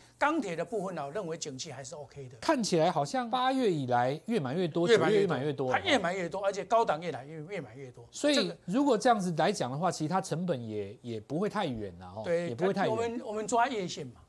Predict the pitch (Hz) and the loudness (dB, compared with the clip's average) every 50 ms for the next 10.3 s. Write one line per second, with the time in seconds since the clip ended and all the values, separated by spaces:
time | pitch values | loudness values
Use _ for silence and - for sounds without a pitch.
0 | - _ _ _ _ _ - 123 117 117 117 240 214 - 220 190 - 180 165 151 | -20 _ _ _ _ _ -6 -4 -2 0 2 2 2 2 0 -4 -4 -6 -8 -6
1 | 143 156 156 139 - - 127 127 131 120 113 - - _ _ _ _ _ - 127 | -4 -4 -4 -4 -6 -10 -12 -12 -14 -16 -20 -20 -20 _ _ _ _ _ -6 -4
2 | 110 104 98 92 - - 220 226 240 233 180 233 226 208 190 180 180 180 160 147 | -4 -4 -6 -10 -8 -4 -2 -2 -2 -4 -6 -6 -6 -2 -2 -2 -2 -4 -6 -8
3 | 139 170 175 - - 165 165 151 175 175 165 - 139 135 131 127 113 113 110 123 | -6 -8 -10 -10 -10 -14 -12 -12 -12 -12 -12 -12 -14 -14 -14 -16 -16 -18 -18 -18
4 | 139 135 135 147 143 - 165 143 135 - - - - - 302 - - 262 294 247 | -16 -14 -14 -14 -12 -10 -10 -12 -12 -14 -20 -20 -8 -4 -2 0 0 0 0 0
5 | - - - 131 151 147 190 170 127 - - _ _ _ _ _ _ _ _ _ | -2 -4 -8 -10 -8 -6 -6 -6 -6 -6 -14 _ _ _ _ _ _ _ _ _
6 | _ _ _ - 214 208 - 143 127 139 139 165 135 117 - _ - 190 175 156 | _ _ _ -6 -6 -6 -6 -6 -12 -10 -10 -10 -10 -10 -14 _ -6 -6 -4 -2
7 | 160 160 160 180 165 175 156 139 127 120 113 110 113 107 - 143 123 120 117 117 | -2 -2 -2 0 -2 -2 -2 -2 -2 -2 -2 -4 -4 -4 -4 -4 -2 -2 -4 -4
8 | - 165 135 117 117 107 - 127 110 110 110 - 175 180 226 208 180 220 202 202 | -4 -6 -6 -6 -6 -6 -4 -4 -4 -4 -6 -6 0 2 4 4 4 2 2 4
9 | 226 220 - - - - _ _ _ _ _ - 165 156 175 220 - - 139 139 | 2 2 0 -4 -20 -20 _ _ _ _ _ 2 4 4 4 4 2 2 -4 -2
10 | - 214 202 175 160 151 | 0 2 2 2 2 0